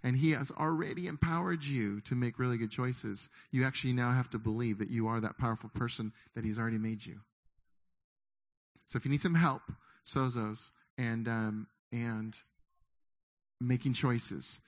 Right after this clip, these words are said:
this is where it's really good to get with a few people and to start actually doing life with them. And st-, and st-, this is for all of us, to stop hiding. We gotta stop hiding. 'Cause if we want things to change, then we gotta start doing something different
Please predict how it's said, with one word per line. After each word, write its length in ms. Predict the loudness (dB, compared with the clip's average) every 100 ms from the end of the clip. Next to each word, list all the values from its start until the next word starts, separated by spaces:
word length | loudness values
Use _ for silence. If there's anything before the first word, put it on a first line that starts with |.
| -20 _
this 160 | -4 0
is 80 |
where 160 | 2 2
it's 140 | 2
really 220 | 0 0 2
good 200 | -2 -2
to 80 |
get 220 | -2 -4 -4
with 200 | -6 -8
a 60 |
few 220 | -6 -4
people 420 | -2 -2 -4 -10 -12 _ _ _ -4
and 140 | 0
to 80 | 0
start 380 | 2 2 2 0
actually 440 | -4 -2 -2 -2 -2 -2
doing 260 | 0 2 2
life 240 | 0 -2
with 140 | -4 -2
them. 180 | 0
And 180 | 0 -2
st-, 300 | -4 -6 -6
and 180 | -6 -4
st-, 240 | -6 -8 _ -10
this 140 | -4
is 60 | -2
for 120 | 0
all 220 | 2 2
of 60 | 0
us, 240 | -4 -10 -14 -10 -6
to 80 |
stop 280 | -2 0 2
hiding. 420 | 2 0 -2 -6 -14 _ _ _ _ _ _ _ _ _ _ -20 -20 _
We 80 | -2
gotta 100 | -2
stop 220 | 0 0
hiding. 480 | 0 0 -2 -6 -10 -18 _ _ _ _ _ _ _ _ _ _ -2
'Cause 160 | 0
if 140 | 2 4
we 100 | 4
want 220 | 4 2
things 200 | 0 0
to 80 | -2
change, 400 | 2 2 2 0
then 100 | -2
we 80 | -2
gotta 180 | -2
start 220 | -2 -2 -2
doing 180 | -2
something 320 | -2 -6 -4 -4
different 460 | -6 -6 -8 -8